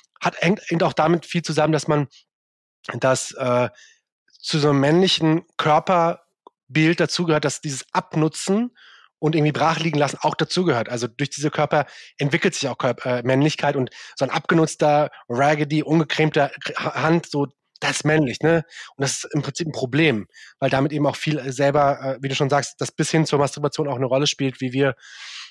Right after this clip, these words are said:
äh, das, das sehen. Und deshalb dieses, diese männliche Masturbation ist eigentlich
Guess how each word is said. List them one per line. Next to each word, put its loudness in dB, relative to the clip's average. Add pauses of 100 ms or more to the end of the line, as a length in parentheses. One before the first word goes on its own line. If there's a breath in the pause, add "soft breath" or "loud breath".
(160 loud breath)
äh, 2
das, -8 (360)
das -8
sehen. 4
Und 0
deshalb -2
dieses, -12
diese -4
männliche 2
Masturbation 0
ist -4 (960 soft breath)
eigentlich 2